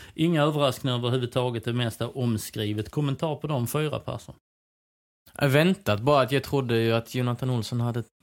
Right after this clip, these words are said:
Speaker 2: ett år kvar.
Speaker 1: Oerhört märkligt. Ta oss igenom, vad, vad menar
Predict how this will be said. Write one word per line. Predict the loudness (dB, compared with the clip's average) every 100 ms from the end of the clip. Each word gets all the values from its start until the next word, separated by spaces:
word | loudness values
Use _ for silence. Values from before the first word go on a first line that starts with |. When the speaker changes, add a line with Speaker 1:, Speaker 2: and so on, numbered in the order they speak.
| _ -6
Speaker 2:
ett | -6 -4
år | -6
kvar. | -4 -2 0 -2 -6 -20 _ 2
Speaker 1:
Oerhört | 4 6 4 2
märkligt. | 0 0 -4 -2
Ta |
oss | -2 0
igenom, | 2 2 2
vad, | 0 0 -4 -8 -16 -16 -4
vad | 0
menar | 0 0